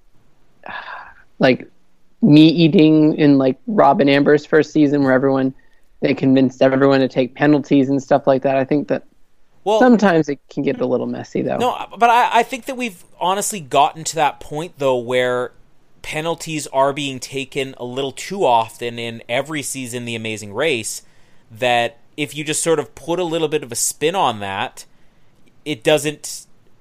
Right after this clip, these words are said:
Speaker 2: it doesn't end as, you know, as poorly, uh, as just, "Oh, well, everybody's a quitter."
Speaker 1: Yeah,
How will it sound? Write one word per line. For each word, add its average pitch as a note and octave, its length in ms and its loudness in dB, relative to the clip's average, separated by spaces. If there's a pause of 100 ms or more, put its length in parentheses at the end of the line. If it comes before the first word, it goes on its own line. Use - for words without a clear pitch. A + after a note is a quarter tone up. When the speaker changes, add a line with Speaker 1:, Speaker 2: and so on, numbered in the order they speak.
(120)
Speaker 2:
it - 160 -8
doesn't F3+ 320 2
end D#3 300 -4
as, C3 440 -4
you C3+ 60 -12
know, A#2+ 480 -8 (140)
as A#2 500 -12 (320)
poorly, D3+ 720 0 (100)
uh, B2+ 440 2
as C#3+ 180 -2
just, D3 260 -8
"Oh, F3+ 180 6
well, C#3 140 -2
everybody's C#3 380 -2
a A2+ 60 -6
quitter." C#3+ 440 -6 (3000)
Speaker 1:
Yeah, F3 340 2